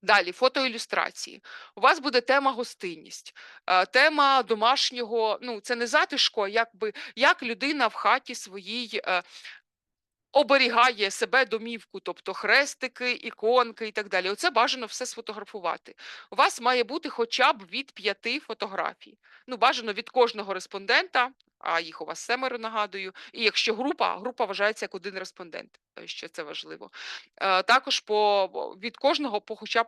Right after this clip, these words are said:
по одній фотографії. Чим більше, тим краще. Без фотографій більше дев'яносто балів не буде, зразу попереджаю. Тобто, якщо у вас все ідеально, ви всіх опитали, розшифрували, все прекрасно, але фотографії також вам додають, е, бали.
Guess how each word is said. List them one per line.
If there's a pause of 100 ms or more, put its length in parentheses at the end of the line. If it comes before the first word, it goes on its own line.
по
одній
фотографії.
Чим
більше,
тим
краще. (440)
Без
фотографій
більше
дев'яносто
балів
не
буде,
зразу
попереджаю.
Тобто,
якщо
у
вас
все
ідеально,
ви
всіх
опитали,
розшифрували,
все
прекрасно, (320)
але
фотографії
також
вам
додають,
е,
бали.